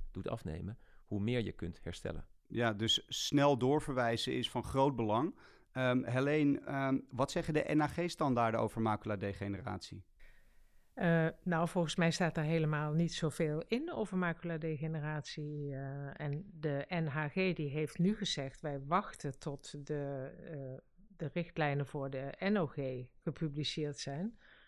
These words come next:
Speaker 3: En dan passen wij de richtlijnen van de N H G aan."
Speaker 2: Ja.
Speaker 3: Ehm, ik heb contact gehad met, eh, thuisarts, want die zullen ook de tekst aanpassen. Want ook die tekst op de website, waar toch heel veel naar verwezen wordt,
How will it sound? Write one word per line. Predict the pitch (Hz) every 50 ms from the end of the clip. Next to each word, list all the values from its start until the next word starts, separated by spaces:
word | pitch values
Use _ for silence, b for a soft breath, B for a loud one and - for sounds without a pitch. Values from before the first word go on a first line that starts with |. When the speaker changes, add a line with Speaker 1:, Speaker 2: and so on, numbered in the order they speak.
| b b b
Speaker 3:
En | b - 165
dan | 147 147 143
passen | - 160 135 - - 147
wij | 139 139 143 139 143 151 160 185 - _ _ _
de | - - 165
richtlijnen | - 170 165 165 - 170 165 170 170 -
van | 165 160
de | 165 - -
N | 196 196
H | 175 143 131 127
G | 127 - 147 135 127 131 -
aan." | - 123 127 120 127 131 123 _ b b b b b b b b b b
Speaker 2:
Ja. | 117 113 113 120 175 - _ _ _ _ _
Speaker 3:
Ehm, | - - 175 165 156 151 151 147 147 147 147 143
ik | 147 - 175 - -
heb | 165 151 - - - - - -
contact | - - 165 151 180 170 -
gehad | - 165 156 151
met, | 156 151 147 - - -
eh, | 160 151
thuisarts, | 143 143 - 156 143 151 165 156 - 196 214 269 - -
want | - 180 170
die | - 160 - - - - -
zullen | - - - 156 147 135 -
ook | - 156 - -
de | 214 208 -
tekst | - 220 208 208 - - - -
aanpassen. | 190 196 202 196 - - 190 190 - - 214 196 - 165
Want | 151 147 147 147 -
ook | - 156 147 143 127
die | - 165 170 170 170
tekst | - 196 196 202 - - - - - -
op | - 196 190 - - -
de | 180 175 170
website, | 165 175 190 208 202 - - - 185 202 233 285 294 - - - -
waar | - 160 160 156
toch | - 147 -
heel | - 147 156 170 175 180 165
veel | - - 151 143
naar | 147 147 143 139
verwezen | - - 151 147 151 160 180 180 - 180
wordt, | 170 180 180 196 - -